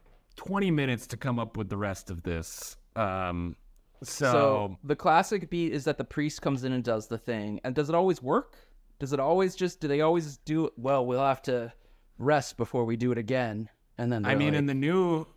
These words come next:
Speaker 1: in the new David Gordon Green one, one of the girls dies. It doesn't fully work.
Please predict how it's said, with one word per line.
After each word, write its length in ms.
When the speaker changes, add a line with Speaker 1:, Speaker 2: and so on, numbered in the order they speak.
Speaker 1:
in 160
the 80
new 220
David 340
Gordon 300
Green 320
one, 480
one 200
of 60
the 60
girls 340
dies. 840
It 140
doesn't 360
fully 300
work. 500